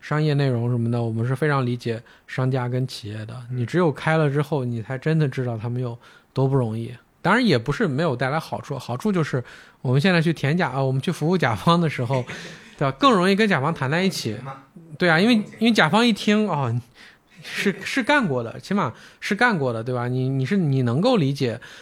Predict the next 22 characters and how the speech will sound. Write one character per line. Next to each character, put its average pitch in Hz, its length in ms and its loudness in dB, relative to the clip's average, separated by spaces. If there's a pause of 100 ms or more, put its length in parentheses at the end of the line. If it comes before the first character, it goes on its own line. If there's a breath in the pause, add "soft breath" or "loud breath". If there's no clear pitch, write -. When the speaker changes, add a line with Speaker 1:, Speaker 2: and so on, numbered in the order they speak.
(120)
Speaker 1:
他 - 160 -2
为 185 160 2
什 139 160 0
么 123 320 -2 (160)
你 127 180 0
觉 120 160 -2
得 131 220 0
很 131 180 -2
傻， 113 300 -4
或 139 100 -6
者 131 60 -2
这 131 80 -4
个 127 60 -4
东 135 80 -4
西 143 40 -2
不 143 120 -4
合 123 180 -10
理， 123 180 -6
但 127 160 -6
是 123 80 -6
还 123 200 -6
是 143 260 -4